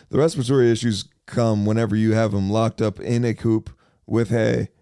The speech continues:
and there's no ventilation and there's no way for them to get in and out.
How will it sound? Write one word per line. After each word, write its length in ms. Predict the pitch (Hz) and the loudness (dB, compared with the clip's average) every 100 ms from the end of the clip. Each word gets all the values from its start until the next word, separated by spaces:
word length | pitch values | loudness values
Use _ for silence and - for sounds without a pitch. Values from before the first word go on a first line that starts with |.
| _ | _
and 160 | - 107 | -6 -2
there's 160 | 107 101 | 0 0
no 160 | 110 | 0
ventilation 640 | 90 101 95 92 95 95 98 | 0 -2 -2 -2 -4 -4 -4
and 120 | 95 | -2
there's 180 | 98 95 | -2 -2
no 100 | 104 | 0
way 160 | 101 | -2
for 120 | 95 | -2
them 200 | 98 95 | -6 -4
to 80 | 98 | -6
get 220 | - 95 | -6 -4
in 180 | 95 95 | -2 -4
and 120 | 95 | -4
out. 280 | 95 101 - | -6 -8 -10